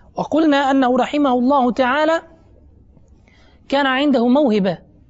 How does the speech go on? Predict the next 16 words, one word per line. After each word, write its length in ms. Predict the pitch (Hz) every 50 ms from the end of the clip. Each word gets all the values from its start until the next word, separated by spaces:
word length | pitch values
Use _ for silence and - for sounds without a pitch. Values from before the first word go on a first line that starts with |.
| - - -
أكرمه 340 | 214 - - 247 269 254 240
الله 300 | 208 214 214 220 233 226
سبحانه 500 | 185 - 196 - - 233 226 214 190 185
وتعالى، 560 | 185 185 180 175 - 196 185 214 233 226 226
وهي 260 | 220 202 185 185 196 196
التأليف 520 | 185 - - - - 196 233 233 233 -
والتصنيف، 640 | 202 185 - - 170 - - 208 214 214 180 - - _ _ - - - _ _ _ _ _ - - - - _ _ _ _ _ _ - - _
فكان 320 | - - 190 - 277 285
يرى 260 | 277 269 277 277 262 269
نفسه 520 | 285 - - 294 240 233 254 233 247 - - - -
قويا 500 | 220 220 269 262 240 220 208 185 170 156
في 220 | - - 190 180
هذا 360 | 196 196 185 180 175 165 170 - - _ -
الباب، 320 | 196 196 170 185 175 165
فكان 340 | - - 175 - 311 311 277
يكتب، 360 | 277 269 277 - - 180 165